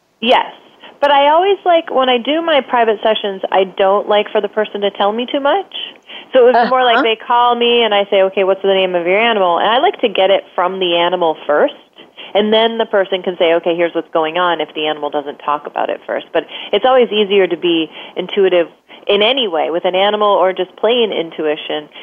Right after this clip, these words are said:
Speaker 1: when you know less. <laughs>
Speaker 2: Uh, yeah, you know what? That, and actually, that's really a, a better way to go about it, isn't it? Because then there's no question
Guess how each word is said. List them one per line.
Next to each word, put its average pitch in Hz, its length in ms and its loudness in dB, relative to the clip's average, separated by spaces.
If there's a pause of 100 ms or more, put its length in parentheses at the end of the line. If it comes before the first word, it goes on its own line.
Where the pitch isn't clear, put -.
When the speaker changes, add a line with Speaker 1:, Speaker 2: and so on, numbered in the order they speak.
(160)
Speaker 1:
when 170 180 0
you 160 100 -6
know 143 160 -2
less. 113 280 -4 (480)
<laughs> - 340 -4 (360)
Speaker 2:
Uh, 254 160 2
yeah, 254 380 4
you 262 180 4
know 247 120 2
what? 247 240 2
That, 254 180 4
and 254 160 4 (160)
actually, 302 420 0
that's 240 300 0
really 220 480 2
a, 202 320 0
a 202 140 0
better 208 320 2
way 202 240 2
to 202 180 -4
go 190 200 2
about 285 280 2
it, 214 180 4
isn't 254 280 2
it? - 160 -2
Because 214 340 2
then 240 400 4
there's 220 260 2
no 208 140 4
question 196 680 -2